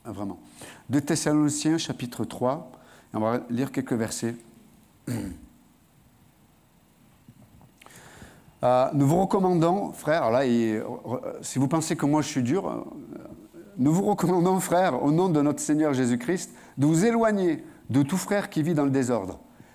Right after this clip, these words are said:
et non selon les instructions que vous avez reçues de nous. Vous savez vous-même comment il faut nous imiter, car nous n'avons pas vécu parmi vous dans le désordre.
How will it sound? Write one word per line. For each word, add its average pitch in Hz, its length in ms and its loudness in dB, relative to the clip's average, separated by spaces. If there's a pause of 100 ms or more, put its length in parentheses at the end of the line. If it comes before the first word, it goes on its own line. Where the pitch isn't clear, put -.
(100)
et 123 80 2
non 156 180 4
selon 147 240 0
les 131 160 2
instructions 139 480 -2
que 156 60 -8
vous 123 120 0
avez 120 140 2
reçues 127 320 -2
de 120 100 2
nous. 107 160 0 (840)
Vous 135 100 4
savez 196 300 2
vous-même 180 580 2 (160)
comment 175 680 0
il 131 100 -4
faut - 160 -2
nous 147 240 2
imiter, 151 480 0 (720)
car 143 160 2
nous 160 140 4
n'avons 143 500 2 (380)
pas 208 140 4
vécu 202 340 0
parmi 151 300 2
vous 180 140 -2
dans 143 120 2
le 135 100 4
désordre. 123 540 0